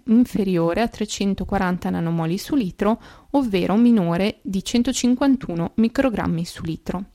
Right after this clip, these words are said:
La carenza di folati si manifesta lentamente e può interessare tutte le fasce d'età. Questa carenza è principalmente causata da apporti inadeguati.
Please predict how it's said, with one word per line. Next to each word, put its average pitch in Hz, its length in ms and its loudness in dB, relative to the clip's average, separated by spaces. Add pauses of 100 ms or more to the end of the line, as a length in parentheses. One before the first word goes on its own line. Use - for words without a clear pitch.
(760)
La - 100 -4
carenza 262 440 4
di 185 120 -2
folati 262 500 2
si - 140 -4
manifesta 185 560 -2
lentamente 180 920 -2 (320)
e 269 100 0
può 254 140 2
interessare 214 720 0
tutte 233 320 -2
le 220 80 0
fasce 175 340 -4
d'età. 175 380 -6 (800)
Questa 240 500 2
carenza 240 560 2
è 285 80 2
principalmente 180 760 -2
causata 180 540 0
da 175 120 -2
apporti 175 400 0
inadeguati. 196 800 2